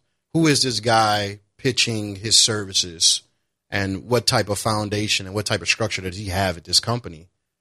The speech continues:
where we can feel trusted enough to let his entire staff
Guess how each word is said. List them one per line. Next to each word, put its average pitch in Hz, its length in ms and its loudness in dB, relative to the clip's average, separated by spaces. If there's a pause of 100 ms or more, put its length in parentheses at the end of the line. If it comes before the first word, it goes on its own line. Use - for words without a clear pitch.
(280)
where 98 120 -6
we 110 380 0 (380)
can 104 120 -8
feel 101 240 0
trusted - 540 2
enough 95 340 -2
to - 80 -8
let 95 220 -2
his 101 140 -2
entire 104 400 2
staff 92 640 0